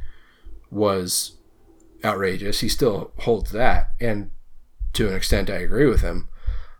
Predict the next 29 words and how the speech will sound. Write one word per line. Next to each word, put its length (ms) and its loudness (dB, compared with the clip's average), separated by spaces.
But 440 0
even 280 0
he 180 2
has 220 0
to 120 -8
admit 340 -6
how 160 -2
serious 560 0
the, 260 -10
the 180 -8
virus 380 -4
is 360 4
and 100 -6
how 240 4
it's, 380 2
how 140 4
it's 100 0
affecting 360 -4
people's 300 -10
lives, 380 0
and 140 4
even 220 2
how 180 2
he 420 0
himself 640 6
is 440 0
considered 420 0
high 140 -2
risk. 440 -4